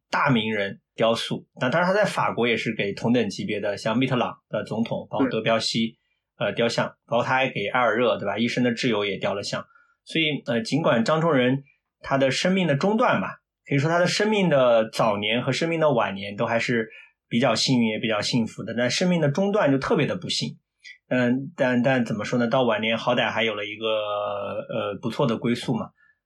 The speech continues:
Speaker 1: 就，就是虽然人在法国，但一直非常的关心中国的事情，也愿意把自己的艺术，呃，贡献给中国。像那个现在我们在上海还能看到是唯一的一个作品，就是聂耳像。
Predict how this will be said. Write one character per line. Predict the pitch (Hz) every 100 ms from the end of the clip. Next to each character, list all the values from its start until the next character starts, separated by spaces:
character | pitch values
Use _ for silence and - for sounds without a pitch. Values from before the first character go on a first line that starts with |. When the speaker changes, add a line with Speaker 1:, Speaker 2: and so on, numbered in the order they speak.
| _
Speaker 1:
就， | 117 110
就 | 107 113 107
是 | 104
虽 | - 127
然 | 123 127
人 | 110 113
在 | 131
法 | 123 110 95
国， | 95 104
但 | 117 120
一 |
直 | 110
非 | 104 123
常 | 110 104
的 | 104 104 101 98
关 | 113 113
心 | 113 113
中 | 127
国 | 117 104
的 | 104
事 | -
情， | 110 98
也 | 101 107
愿 | 120 120
意 |
把 | 107 95
自 | 120
己 | 107
的 | 110
艺 | 123
术， | 113 110 104 - _ _ _
呃， | 120 104
贡 | - 120
献 | 117 104
给 | 95
中 | 110 107
国。 | 104 80 - _ _ _
像 | - 127 123
那 | 123
个 | 120
现 | 160
在 | 151 139
我 | 101
们 | 101
在 | 113
上 | 131 123
海 | 104
还 | 95 110
能 | 113
看 | 117 127
到 | 113 104
是 | 117
唯 | 110 127
一 | 180
的 | 185
一 | 113
个 | 107 120 101 98
作 | - 113
品， | 101
就 | 110
是 |
聂 | 135
耳 | 139 95
像。 | - 120